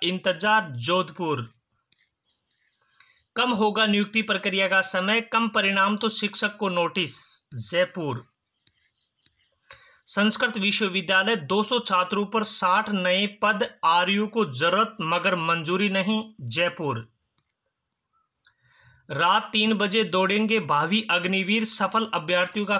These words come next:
फिजिकल मेडिकल भी यहीं पर होगा। सेना भर्ती अजमेर राजस्थान माध्यमिक शिक्षा बोर्ड प्रवेशिका सीडब्ल्यूएसएन में छह परीक्षार्थी बेटे, पांच पास। अजमेर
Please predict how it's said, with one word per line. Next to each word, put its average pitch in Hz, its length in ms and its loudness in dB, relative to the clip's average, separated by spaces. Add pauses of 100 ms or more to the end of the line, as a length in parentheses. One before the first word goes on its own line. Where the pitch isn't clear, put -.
फिजिकल 190 460 -2
मेडिकल 180 580 -2
भी 202 160 0 (120)
यहीं 170 340 -2
पर 196 140 0
होगा। 165 400 -2 (140)
सेना 185 400 0
भर्ती 160 440 -4 (320)
अजमेर 165 640 -2 (2500)
राजस्थान 185 440 0
माध्यमिक 208 480 2
शिक्षा 202 360 0
बोर्ड 190 360 2
प्रवेशिका 196 760 0 (460)
सीडब्ल्यूएसएन 208 1700 0
में 220 280 -2
छह 226 260 0
परीक्षार्थी 196 680 -2
बेटे, 185 380 0
पांच 196 520 2
पास। 208 440 0 (120)
अजमेर 175 720 -2